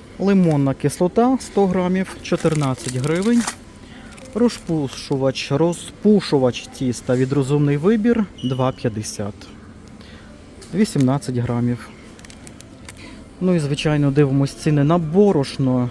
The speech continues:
А, Хмельницьк млин сорок одна гривня. Амбар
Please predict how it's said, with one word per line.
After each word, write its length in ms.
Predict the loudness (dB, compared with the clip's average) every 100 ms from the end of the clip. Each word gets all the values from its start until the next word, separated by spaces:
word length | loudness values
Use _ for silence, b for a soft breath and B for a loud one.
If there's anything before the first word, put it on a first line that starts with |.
| -6
А, 180 | -4 -2
Хмельницьк 680 | 0 2 4 4 2 0 0
млин 440 | 2 4 6 4 0 -14 B B B B B -20 -20 -14
сорок 720 | -2 0 2 0 -6 -16 -6
одна 340 | -4 0 0
гривня. 580 | 0 0 4 4 4 2 -4 -12 -20 -20 -20 -20 -20 -20 -20 -20 -20 -20 -6
Амбар 640 | 0 0 2 2 2 -2